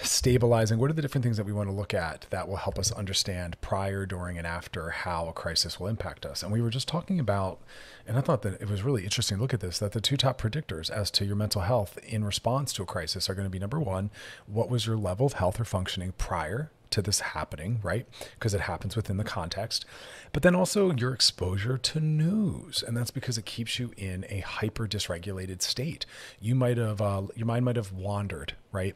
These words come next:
You might have focused on something else. Uh, you might have been distracted, found joy or in, in whatever else was going on. And then you turn on the news, you're immediately brought back to what's happening, and your system, right? Your nervous system, your psychological, your psychology, <clears throat> both of those systems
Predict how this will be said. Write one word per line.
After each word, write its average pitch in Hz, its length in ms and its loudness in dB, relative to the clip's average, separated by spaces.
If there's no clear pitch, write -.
You 107 60 -4
might 107 100 2
have 98 100 0
focused 104 340 -2
on 104 100 -2
something 98 320 -2
else. 87 520 0
Uh, 98 380 0
you 101 60 -6
might 107 80 2
have 101 60 0
been 107 80 -2
distracted, 95 760 0
found 95 320 -2
joy 98 340 -2
or 87 140 -4
in, 90 300 -2
in 92 160 0
whatever 98 240 2
else 95 140 0
was 98 100 -4
going 95 260 -2
on. 127 280 2
And 104 140 -2
then 104 120 0
you 101 60 0
turn 117 220 0
on 113 80 2
the 104 80 2
news, 139 300 2
you're 127 120 0
immediately 127 460 2
brought 107 260 2
back 98 220 0
to - 80 -4
what's 90 140 -2
happening, 104 460 -2
and 107 100 -2
your 104 100 0
system, 123 720 2
right? 85 180 -2
Your 101 100 0
nervous 123 280 2
system, 113 420 -2
your 104 360 0
psychological, 101 760 2
your 90 100 0
psychology, 92 720 0
<clears throat> 135 220 4
both 123 200 4
of 123 80 4
those 101 180 -2
systems 87 580 -2